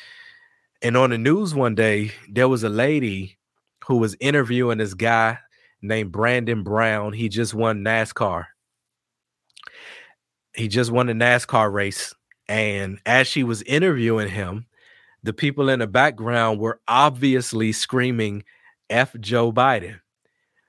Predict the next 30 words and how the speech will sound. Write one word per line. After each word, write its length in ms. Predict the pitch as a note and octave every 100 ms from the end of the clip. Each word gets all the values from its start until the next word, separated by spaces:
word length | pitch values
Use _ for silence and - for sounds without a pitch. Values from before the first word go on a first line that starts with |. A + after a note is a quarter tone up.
| _ F#2
But 420 | F#2 B2 B2 G#2
the 80 | A2
newscaster 800 | G#2 C3+ D3 - C3+ A#2+ - A2
tried 260 | - A#2 A2
to 60 |
play 300 | - C3+ A#2
it 80 | A2
off. 520 | B2 D#3 G2+ - - _ _ _ _ _ _ -
And 200 | A#2 A2
she 180 | - C#3
said, 640 | - C3+ A2+ A2 G#2 - _ _ _
"Oh, 320 | A#2+ C#3+ C#3
Brandon, 500 | B2 A#2+ D3 C#3+ A#2+
all 160 | C3 C#3+
these 180 | C#3 C3
people 280 | D#3+ C#3 B2
are 80 |
cheering 360 | A2 - C#3+ C3+
your 120 | B2
name. 380 | A#2+ D#3+ C#3 A2+
They're 120 | A#2+
saying, 300 | B2 C#3 A2+
'Let's 240 | G#2+ B2+ A2+
go, 200 | C3 B2
Brandon.' 520 | B2 D3+ C3+ A2 F#2+
Do 80 | G#2+
you 180 | A2+ B2+
hear 160 | C3+
these 200 | A#2+ A#2
chants?" 500 | - C3 C#3 - -